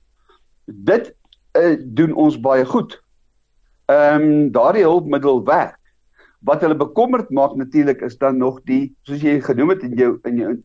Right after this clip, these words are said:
in jou inleiding, is dat, eh, in die algemeen is daar slegs drieënsestig persent, ehm, eh, eh, wat, wat wel, eh, aan die vereistes voldoen. En, en, en dit is nie goed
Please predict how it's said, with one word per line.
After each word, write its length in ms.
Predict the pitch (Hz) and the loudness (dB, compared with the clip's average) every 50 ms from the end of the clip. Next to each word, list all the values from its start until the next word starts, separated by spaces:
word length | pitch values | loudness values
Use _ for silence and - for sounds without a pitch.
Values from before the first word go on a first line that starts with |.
| - 123 110 - | -6 -6 -6 -6
in 140 | - 120 120 | -6 -6 -4
jou 220 | 113 120 117 107 - | -4 -4 -4 -4 -4
inleiding, 500 | - 175 214 185 139 113 87 85 98 - _ _ _ _ _ _ _ _ - | -2 -2 -2 -2 -2 -4 -4 -8 -12 -14 _ _ _ _ _ _ _ _ -6
is 120 | - 151 | -4 -2
dat, 220 | 135 156 147 - - - - - - - | -2 -2 -4 -4 -6 -8 -8 -8 -6 -6
eh, 80 | - 113 110 113 113 _ _ _ - - - - _ _ _ _ _ - | -8 -10 -10 -12 -18 _ _ _ -20 -20 -20 -20 _ _ _ _ _ -6
in 120 | 135 139 | -4 -4
die 120 | 139 - | -2 0
algemeen 640 | - 196 254 285 - - - 131 120 113 117 117 113 - | 0 2 2 0 0 -2 -2 0 0 0 0 -2 -4 -6
is 260 | - 131 147 147 - - | -4 -4 -4 -4 -2 -2
daar 180 | 147 131 131 | -2 -2 -2
slegs 280 | - - 165 156 - - | -2 -4 -4 -4 -4 -6
drieënsestig 600 | - 131 135 147 156 147 139 147 131 131 - 113 _ | -6 -2 0 0 0 0 -2 -8 -10 -10 -12 -16 _
persent, 480 | - 127 120 - 143 127 110 101 - - _ _ _ _ _ _ _ _ _ _ _ - | -10 -10 -6 -4 -4 -4 -4 -6 -10 -16 _ _ _ _ _ _ _ _ _ _ _ 0
ehm, 800 | 113 117 117 117 117 113 113 117 110 110 110 110 107 107 110 107 _ _ _ - | 2 4 4 4 4 2 2 0 0 0 -2 -4 -4 -6 -10 -14 _ _ _ -12
eh, 420 | - - 113 113 110 107 101 87 90 - - | -8 -4 -2 -2 -2 -2 -4 -8 -10 -14 -10
eh, 280 | - 113 110 107 104 104 101 113 - | -8 -6 -6 -6 -6 -8 -10 -12 -6
wat, 260 | 110 123 120 117 - _ _ | -4 -4 -4 -4 -8 _ _
wat 380 | - - 107 107 - - - - - | -10 -8 -2 -2 -2 -4 -4 -10 -6
wel, 480 | 101 120 123 139 143 135 123 101 - - | -2 0 0 2 2 2 0 -2 -4 -8
eh, 240 | 107 107 107 107 107 - - - | -6 -6 -4 -4 -6 -6 -6 -6
aan 120 | 120 117 | -8 -6
die 120 | 107 120 113 | -8 -8 -8
vereistes 460 | 120 - - 131 127 - 131 123 127 | -8 -6 -8 -8 -8 -8 -10 -10 -8
voldoen. 460 | - 120 107 110 147 143 110 - _ _ _ _ _ _ _ _ _ _ _ _ _ _ _ _ _ - | -8 -10 -8 -4 -4 -4 -4 -4 _ _ _ _ _ _ _ _ _ _ _ _ _ _ _ _ _ -8
En, 400 | - - - - - - - - | -6 -6 -4 -4 -8 -10 -8 -10
en, 180 | 117 139 135 | -10 -10 -8
en 160 | - - 147 | -6 -6 -4
dit 200 | 135 180 190 160 | -2 -2 0 0
is 120 | 170 156 127 | -2 -2 -2
nie 100 | 127 117 | -6 -8
goed 200 | - - 92 | -8 -10 -12